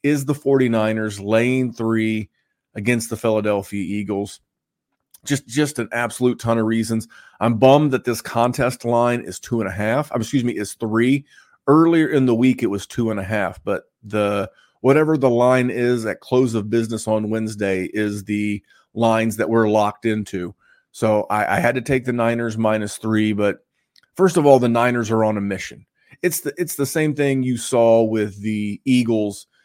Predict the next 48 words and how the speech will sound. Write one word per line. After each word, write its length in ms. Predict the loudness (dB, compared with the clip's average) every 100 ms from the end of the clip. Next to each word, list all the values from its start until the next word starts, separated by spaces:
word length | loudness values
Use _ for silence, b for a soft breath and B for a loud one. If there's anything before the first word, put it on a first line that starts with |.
| _ _
against 380 | -4 0 0 -2
the 60 | -8
Chiefs. 500 | -6 -8 -8 -14 -8
The 260 | -6 -6
Eagles 560 | -2 0 2 0 -2 -8 _ _ _ _ _
got 260 | -2 -2 2
beat 320 | 2 2 0
by 180 | 0 0
the 120 | -2
Chiefs 420 | -2 0 0 -2 -4
in 120 | -4
the 80 | -2
Super 320 | -2 -2 -2
Bowl. 380 | 2 4 4 b b b _ -8
That 240 | 4 4 4
was 120 | 2
their 160 | 4 4
revenge 460 | 2 -2 -4 -6
game. 300 | -10 -12 -14 _ _
That's 200 | -2 -2
just 180 | -2 -4
one 220 | 0 2
of 60 | 2
the 100 | 2
reasons 380 | 0 -2 -4 -2
why 180 | 0 2
I 60 |
like 240 | 0 -2 -6
the 80 |
forty-niners. 600 | -8 -6 -4 -6 -8 -12 -18 b b -4
This 200 | -2 -2
is 100 | 2
their 180 | 4
revenge 480 | 4 2 0 -2 -4
game. 220 | -8 -8
They 140 | -6 -6
feel 160 | -2
like 180 | 0 0
they 140 | 0 0
didn't 260 | 0 2
get 140 | 0 0
a 60 |
fair 280 | 0 0 0
shake. 400 | -2 -2 -2 -2
They 100 | -4
lost 340 | 0 0 0
their 120 | -6 -6
quarterback, 640 | -2 -2 0 2 2